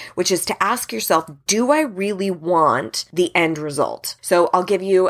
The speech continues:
another example of that. I realized many, many years ago that obviously I really wanted to get involved in speaking. I love, love, love speaking. It's one of my favorite things to do.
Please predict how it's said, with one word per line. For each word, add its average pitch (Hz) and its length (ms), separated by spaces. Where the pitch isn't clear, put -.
another 165 540
example 156 560
of 147 120
that. 92 320
I 170 760
realized 170 640
many, 165 260
many 151 220
years 139 260
ago 147 460
that 147 520
obviously 147 400
I 175 60
really 139 320
wanted 123 240
to 151 80
get - 160
involved 139 320
in 170 140
speaking. 156 560
I 151 80
love, 160 800
love, 151 180
love 120 180
speaking. - 380
It's 139 160
one 156 80
of 139 80
my 143 60
favorite 165 360
things 151 220
to 143 100
do. 135 280